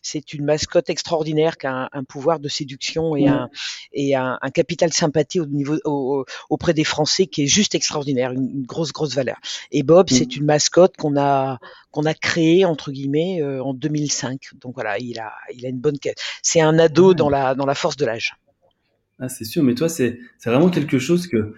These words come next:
Speaker 2: moi, quand Nadège nous a, bah, nous a proposé, je me suis dit, ah, bah,
Speaker 1: Mhm.
Speaker 2: et Butagaz,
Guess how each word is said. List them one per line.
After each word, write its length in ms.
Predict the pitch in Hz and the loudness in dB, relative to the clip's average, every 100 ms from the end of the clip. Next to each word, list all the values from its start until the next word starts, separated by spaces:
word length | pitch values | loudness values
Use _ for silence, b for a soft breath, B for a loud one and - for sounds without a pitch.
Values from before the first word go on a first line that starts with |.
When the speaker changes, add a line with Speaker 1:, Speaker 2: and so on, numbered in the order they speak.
| B | B
Speaker 2:
moi, 120 | - 98 | -10 -2
quand 100 | 104 | 0
Nadège 340 | 107 135 131 | 4 4 2
nous 140 | 113 104 | 2 0
a, 300 | 95 90 85 | -2 -6 -10
bah, 140 | 90 95 | -18 -18
nous 160 | 101 98 | -16 -16
a 60 | - - | -18 -16
proposé, 480 | - 110 113 117 175 | -10 -2 0 4 4
je 100 | 185 | 2
me 300 | - _ - | -12 _ -14
suis 100 | 143 | -8
dit, 80 | |
ah, 20 | 123 | -6
bah, 120 | 95 | -6
Speaker 1:
Mhm. 60 | - | -2
Speaker 2:
et 120 | 120 | 0
Butagaz, 440 | 123 151 151 156 | 0 2 4 4